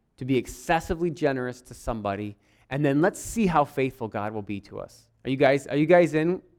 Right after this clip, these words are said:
Are you guys in? Are you with me on this? Let's do it. Um, I'll,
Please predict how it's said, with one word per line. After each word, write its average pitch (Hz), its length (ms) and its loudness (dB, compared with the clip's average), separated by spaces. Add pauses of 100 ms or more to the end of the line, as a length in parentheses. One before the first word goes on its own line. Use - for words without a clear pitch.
Are 147 60 -6
you 151 140 2
guys 151 200 4
in? 180 180 4
Are 226 40 2
you 175 100 6
with 165 200 2
me 196 100 2
on 202 160 2
this? 240 280 -4 (240)
Let's - 140 -10
do 190 160 4
it. 107 120 0 (600)
Um, 120 480 2 (2500)
I'll, 160 200 2